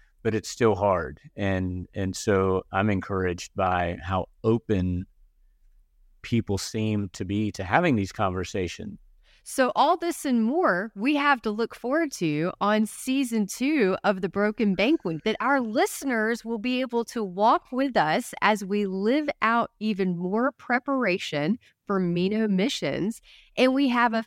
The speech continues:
Speaker 2: fantastic lineup of guests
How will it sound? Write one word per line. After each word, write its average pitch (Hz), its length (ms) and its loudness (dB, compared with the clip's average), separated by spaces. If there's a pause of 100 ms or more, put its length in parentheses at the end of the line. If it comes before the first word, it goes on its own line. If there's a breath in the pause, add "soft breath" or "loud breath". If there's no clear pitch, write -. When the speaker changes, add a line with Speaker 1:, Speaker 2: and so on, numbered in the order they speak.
Speaker 2:
fantastic 226 1300 0
lineup 190 760 2 (320)
of 190 360 0
guests 196 580 0